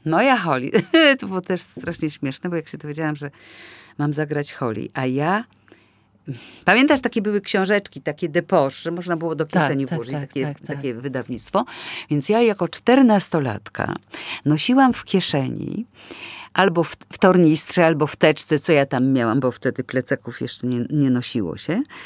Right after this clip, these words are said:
Speaker 1: Nosiłam właśnie Śniadanie u, u Tiffany'ego.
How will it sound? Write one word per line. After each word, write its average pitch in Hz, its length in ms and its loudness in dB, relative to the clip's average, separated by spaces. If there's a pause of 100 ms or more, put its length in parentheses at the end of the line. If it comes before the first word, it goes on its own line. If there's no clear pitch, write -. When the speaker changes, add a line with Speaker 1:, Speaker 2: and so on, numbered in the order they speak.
(320)
Speaker 1:
Nosiłam 269 540 2
właśnie 202 340 -2
Śniadanie 139 480 0 (300)
u, 170 80 -4
u 143 500 -4
Tiffany'ego. 139 840 -4